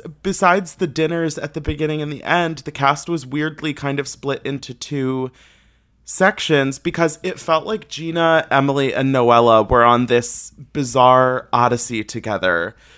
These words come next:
where it's, it started at the dinner because, you know, Heather and Jennifer had left the table. So it really was the three of them and Noella kind of not being here for their drunken antics, which were really extremely harmless.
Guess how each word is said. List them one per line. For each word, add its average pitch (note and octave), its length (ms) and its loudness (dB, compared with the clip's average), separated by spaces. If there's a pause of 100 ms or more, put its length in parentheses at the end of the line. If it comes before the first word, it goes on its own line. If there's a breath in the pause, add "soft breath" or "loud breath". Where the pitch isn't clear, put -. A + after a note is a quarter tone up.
(260 soft breath)
where D3+ 240 4
it's, - 400 -4
it D3+ 120 -2
started F3 400 4
at F3+ 140 0
the D#3+ 80 -2
dinner C3+ 420 6
because, B2+ 800 -2
you B2+ 220 -6
know, A#2+ 160 0
Heather C3 380 2 (120)
and B2 160 -2
Jennifer A#2 380 -2
had A2 160 -6
left A2 180 -4
the A#2 80 -12
table. B2+ 400 0
So B2+ 180 -2
it A#2+ 120 -2
really B2+ 260 -2
was A#2+ 240 -2
the - 80 -18
three C#3 300 -6
of B2 160 -2
them B2 440 2 (440 loud breath)
and A#2 380 0 (100)
Noella A#2 580 2
kind A#2+ 300 -2
of A2 400 -2 (400)
not C#3 340 2
being C3 240 -2
here B2+ 220 -2
for B2 160 0
their A2+ 320 2
drunken A2 640 -2
antics, B2+ 580 -4
which - 180 -10
were A2+ 160 -10 (220)
really B2 380 -2
extremely A2+ 480 -6
harmless. A2 640 0